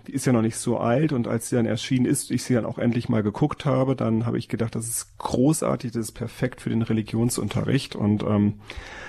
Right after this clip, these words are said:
habe dann das ganze christologische Halbjahr in der Oberstufe an diesem Thema, an, an dieser Serie aufgezogen. Habe also, ähm,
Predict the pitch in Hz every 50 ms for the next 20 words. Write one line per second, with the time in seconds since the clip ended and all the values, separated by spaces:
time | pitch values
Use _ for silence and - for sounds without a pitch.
0 | - - - - - - 123 127 120 127 127 123 117 117 110 - - - 120 117
1 | 127 - - 131 - - - 147 131 - - - - 117 113 117 123 131 - 143
2 | - - 120 110 95 113 117 127 - - - 160 156 151 147 143 156 339 117 107
3 | 110 110 117 127 135 135 127 - - - 135 127 - 139 - 117 117 113 113 117
4 | 120 117 123 110 - - - 120 117 117 113 110 - - 117 - - 113 113 113
5 | 110 120 113 104 107 110 113 117 110 101 92 - - - - - - - - -
6 | - 98 92 90 92 - - - 113 107 107 107 104 95 95 101 101 98 95 90
7 | 90 95 92 95 95